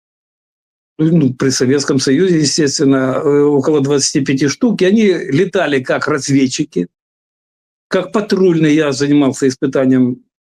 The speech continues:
в Феодосии, э, патрульного, Ан семьдесят два П он назывался. Это для, м, морских вот этих всех рубежей, там, облеты эти все, контроль за, м, э, морскими,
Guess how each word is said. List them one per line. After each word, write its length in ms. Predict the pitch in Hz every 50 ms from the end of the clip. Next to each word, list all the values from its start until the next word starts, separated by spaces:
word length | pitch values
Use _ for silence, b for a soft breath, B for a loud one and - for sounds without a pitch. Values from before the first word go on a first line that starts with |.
| _ _ _ _ _ -
в 40 | -
Феодосии, 540 | - 160 147 131 123 131 135 127 - 131 123 123 123 131 123 123 117
э, 20 | 113 -
патрульного, 760 | 160 151 - 151 156 151 147 147 151 147 151 151 147 139 143 _ _ _ _ _ _ _ -
Ан 140 | 156 156 147
семьдесят 380 | - - 160 131 - 160 139 131
два 180 | 143 151 143
П 200 | 139 - 156 147
он 120 | 139 135 135
назывался. 560 | 135 127 139 139 135 131 123 123 - - 147
Это 160 | - - 123
для, 460 | 127 120 127 131 123 120 117 110 110 - _ _ _ _ _ _ _ _ - 127
м, 640 | 131 127 123 123 123 127 127 131 135 139 135 127 127
морских 440 | 139 135 127 - - 262 226 - 196
вот 140 | 175 -
этих 240 | 160 143 156 147 135 -
всех 220 | - 151 127 -
рубежей, 440 | 147 147 143 143 131 123 143 147 135 127
там, 200 | 135 120 120 123
облеты 420 | 117 131 175 208 208 170 - 156 143
эти 220 | 135 127 139 131
все, 520 | 123 - - 135 127 120 117 117 113 - - - _ _ _ _ _ _ _ _ _ _ _ _ _ -
контроль 360 | 143 135 131 - 160 151 123
за, 420 | 120 139 135 127 127 127 - - -
м, 200 | - - - - _ _ _ _ _ _ _ _ _ _ _ _ _ _ _ -
э, 760 | 127 123 123 123 123 127 131 131 123 127 127 127 127 123 123
морскими, 640 | 123 135 143 135 - - 147 135 131 131 127 120 123